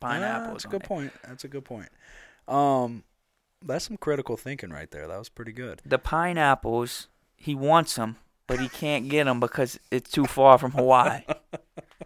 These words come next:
Speaker 1: All right, well, there you go. Maybe he'll get some on the bench. Um, I'm going with the Cardinals, plus three versus the Giants, if and only if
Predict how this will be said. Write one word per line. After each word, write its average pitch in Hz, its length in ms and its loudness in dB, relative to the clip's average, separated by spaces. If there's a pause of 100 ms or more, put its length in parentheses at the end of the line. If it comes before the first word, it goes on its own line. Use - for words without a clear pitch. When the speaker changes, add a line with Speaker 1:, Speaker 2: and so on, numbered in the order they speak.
(1600)
Speaker 1:
All 165 100 8
right, 165 220 6
well, 120 160 -2
there 131 160 0
you 127 140 -4
go. 123 360 -2
Maybe 131 260 -4
he'll 123 120 0
get 120 180 -4
some 113 200 -8
on 104 100 -4
the 101 60 -10
bench. 95 520 -8
Um, 117 540 2 (1160)
I'm 147 120 0
going 143 180 6
with 127 100 4
the - 60 -14
Cardinals, 117 720 2
plus 127 260 4
three 123 240 -4
versus 117 360 -2
the 117 100 -12
Giants, 110 460 -6 (120)
if 139 400 -2 (500)
and 117 140 -6
only 120 420 -2
if 110 460 -2